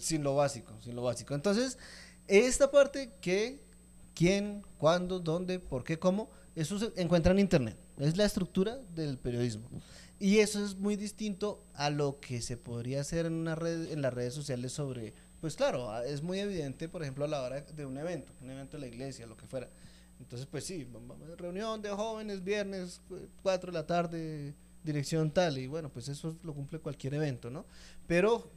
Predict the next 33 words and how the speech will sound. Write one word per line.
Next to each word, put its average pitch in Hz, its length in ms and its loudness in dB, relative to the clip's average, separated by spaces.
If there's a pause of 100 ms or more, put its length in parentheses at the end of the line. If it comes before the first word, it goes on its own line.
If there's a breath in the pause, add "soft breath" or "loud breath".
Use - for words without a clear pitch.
(160)
lo 147 200 0
que 139 100 -2
vamos 151 280 -2
a 202 60 2
lograr 156 480 2 (220)
al 131 160 -8
futuro 131 360 -4
de, 170 200 0
de 135 100 -4
cuando 120 240 -4
ya 117 80 -6
estemos 156 460 -6 (320 loud breath)
conformando 131 400 0
la 143 220 4
página, 123 480 4
el 113 80 -4
blog, 123 480 6
haciendo 117 280 -2
los 131 140 0
programas 117 340 -2
de 139 80 4
radio, 139 340 4 (340 loud breath)
es 143 160 4
que 165 120 0
las 165 160 2
personas 131 480 -4
que 135 220 -6
tengan 139 340 -2
el 170 100 0
micrófono 135 420 2
en 156 80 -2
la 143 80 -2
mano, 123 280 -6